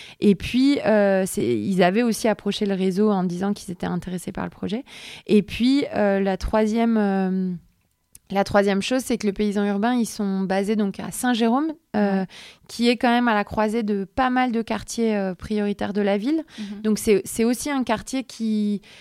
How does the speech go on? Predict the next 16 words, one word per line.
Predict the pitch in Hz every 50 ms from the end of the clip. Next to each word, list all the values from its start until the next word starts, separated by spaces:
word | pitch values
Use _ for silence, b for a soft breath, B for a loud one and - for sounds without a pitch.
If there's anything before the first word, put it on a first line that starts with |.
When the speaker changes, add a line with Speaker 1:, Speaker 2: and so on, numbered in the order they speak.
| B B B B
Speaker 1:
qui | - - - 214 202 202 202 202 190 190 180 165
draine | 214 208 214 247 247 254 254 240
aussi | 226 - - - 247 254 262
beaucoup | 214 202 226 214 - 240 226
de | 202 220 214
jeunes | 185 185 240 240 240 240 -
qui | - 208
pourraient | - - - 226 220 233 233 240
potentiellement, | 233 - 240 214 220 214 208 - 233 220 214 214 214 220 226 226 220 214
euh, | 202 190 185 180 180 180 175 B B B B B B B B -
euh, | 196 180
bénéficier | 180 247 240 247 247 - - - - - 240 233
de | 202 214
l'école-être. | 208 202 190 - 196 196 202 240 - - - - B B B B B B B _ -
Et, | 233 240 254 269 294 285 - - -
euh, | 214 208 196 196 196 190 190 190 185 185 185 196 196